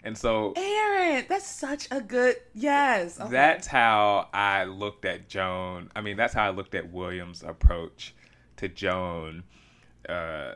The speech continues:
Speaker 1: right? They were both influenced by that, that <laughs> what they thought was a psychic or a fortune teller, whatever that
Speaker 2: Yes,
Speaker 1: man was that was standing
Speaker 2: yes.
Speaker 1: outside. And you
Speaker 2: Yes.
Speaker 1: saw they ran with it, right? We just saw that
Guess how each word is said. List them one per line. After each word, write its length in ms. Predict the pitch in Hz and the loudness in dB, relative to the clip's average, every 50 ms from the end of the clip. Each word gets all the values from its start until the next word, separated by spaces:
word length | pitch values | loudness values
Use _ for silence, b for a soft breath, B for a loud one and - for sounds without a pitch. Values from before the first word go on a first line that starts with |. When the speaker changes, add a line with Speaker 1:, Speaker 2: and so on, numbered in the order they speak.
| - - - - - | -16 -20 -18 -10 0
Speaker 1:
right? 220 | 127 131 143 139 139 | 4 4 6 6 6
They 80 | 143 | 6
were 100 | 147 147 | 6 6
both 260 | 139 143 151 - - | 8 8 6 6 6
influenced 400 | 151 147 143 - 135 131 131 120 | 2 -2 0 2 2 2 4 6
by 120 | - 123 117 | 8 8 10
that, 260 | 117 113 110 - - | 10 8 6 4 2
that 240 | 117 107 107 104 - _ - - B B B B B B B | 0 0 0 0 -4 _ -16 -14 B B B B B B B
<laughs> 440 | B B B _ _ - - - - | B B B _ _ -20 -20 -16 -10
what 140 | - 90 - | -10 -10 -8
they 100 | 87 85 | -8 -8
thought 240 | 82 90 90 87 90 | -6 -4 -4 -4 -4
was 100 | 92 85 | -8 -10
a 60 | 87 | -10
psychic 540 | - - 90 90 90 - 92 - - - - _ _ _ _ _ - | -8 -6 -8 -6 -8 -10 -12 -14 -14 -20 -20 _ _ _ _ _ -16
or 140 | 85 82 82 | -12 -12 -12
a 20 | |
fortune 340 | 82 - 90 90 - 90 90 | -12 -10 -12 -12 -12 -12 -12
teller, 240 | 92 90 90 90 87 | -10 -8 -8 -8 -8
whatever 240 | 87 87 90 90 90 | -8 -10 -10 -10 -8
that 140 | 95 95 | -6 -4
Speaker 2:
Yes, 340 | 180 170 170 160 151 143 - | -2 -2 -2 -2 -4 -6 -6
Speaker 1:
man 160 | - 90 - - | -6 -6 -6 -6
was 180 | 90 90 - | -8 -8 -6
that 40 | 175 | -6
was 100 | 175 165 156 | -4 -4 -4
standing 240 | - 90 90 90 87 | -4 -4 -6 -6 -8
Speaker 2:
yes. 80 | 87 | -8
Speaker 1:
outside. 380 | 87 - - 95 95 95 95 98 - b b b b b b b _ _ _ _ _ _ - - | -8 -4 -2 -2 0 -2 -2 -4 -8 b b b b b b b _ _ _ _ _ _ -20 -14
And 120 | - - 139 131 | -8 -4 -2 0
you 40 | 139 | 2
Speaker 2:
Yes. 100 | 147 - | 4 8
Speaker 1:
saw 160 | 147 143 139 | 10 10 10
they 120 | 139 131 | 10 8
ran 380 | 120 107 101 117 120 123 123 120 | 4 4 4 4 6 6 6 4
with 200 | 110 101 90 - | 2 -2 -2 -4
it, 120 | 80 - | -6 -6
right? 260 | 87 95 98 101 - - | -2 -2 0 0 -2 -4
We 100 | 110 113 | -6 -6
just 220 | 120 120 123 120 - | -2 -2 -2 -2 0
saw 180 | 113 107 101 | 2 2 2
that 140 | 95 92 90 | 2 0 -4